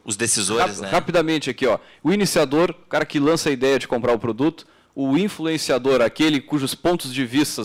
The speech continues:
Speaker 2: e conselhos podem influenciar a decisão. O decisor é aquele cara que bate o martelo, que
Speaker 1: O
Speaker 2: vai
Speaker 1: chefinho.
Speaker 2: comprar, como, por, que,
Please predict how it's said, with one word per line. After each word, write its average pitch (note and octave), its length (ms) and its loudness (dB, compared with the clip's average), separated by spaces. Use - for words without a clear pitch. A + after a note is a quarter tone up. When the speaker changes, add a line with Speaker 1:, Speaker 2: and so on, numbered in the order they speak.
Speaker 2:
e A2+ 60 -10
conselhos B2+ 480 -2
podem D3+ 380 0
influenciar B2+ 600 -2
a D3+ 40 0
decisão. A#2+ 580 0
O D#3 140 -4
decisor E3 480 2
é - 20 4
aquele C3+ 220 0
cara C#3+ 180 2
que C3+ 100 -4
bate C#3 300 2
o D3+ 60 -4
martelo, C#3 520 2
que - 80 -10
Speaker 1:
O - 20 -4
Speaker 2:
vai C#3 100 4
Speaker 1:
chefinho. C3+ 200 0
Speaker 2:
comprar, D3 320 2
como, E3+ 400 2
por, B2+ 240 -2
que, A2+ 300 -8